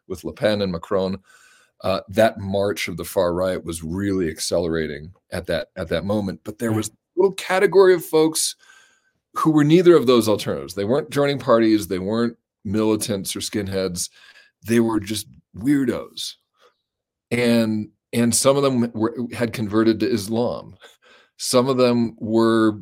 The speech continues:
Speaker 1: Hare Krishna devotees,
Speaker 2: Yeah.
Speaker 1: Hindus. And, and they weren't interested in forming groups. They weren't interested in making statements.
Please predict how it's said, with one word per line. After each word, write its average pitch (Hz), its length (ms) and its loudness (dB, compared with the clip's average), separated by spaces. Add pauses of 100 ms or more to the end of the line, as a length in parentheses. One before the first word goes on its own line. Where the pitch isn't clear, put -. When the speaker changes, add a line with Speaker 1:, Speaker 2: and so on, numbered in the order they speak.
(160)
Speaker 1:
Hare 120 300 2
Krishna 90 580 -6 (100)
devotees, 92 380 -6
Speaker 2:
Yeah. - 80 -8 (440)
Speaker 1:
Hindus. - 580 -4 (560)
And, 117 500 0 (140)
and 113 160 2
they 110 80 4
weren't 120 260 2
interested 131 480 2
in 101 140 0
forming 92 400 -4
groups. 160 400 4
They 101 100 -2
weren't 104 180 -2
interested 107 440 -4
in 98 80 -6
making 85 260 -8
statements. 123 760 -2